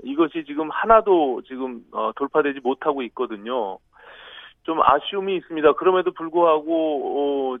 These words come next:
지금 일본의 경제 보복과 관련해서 굉장히 어려운 상황에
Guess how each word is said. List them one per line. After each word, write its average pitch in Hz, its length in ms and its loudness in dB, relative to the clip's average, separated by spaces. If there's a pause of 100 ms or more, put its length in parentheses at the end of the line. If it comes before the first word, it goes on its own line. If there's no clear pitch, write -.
지금 143 420 -8 (120)
일본의 160 480 4
경제 147 260 0
보복과 151 540 4
관련해서 135 580 0
굉장히 131 240 -2
어려운 156 500 6
상황에 127 580 0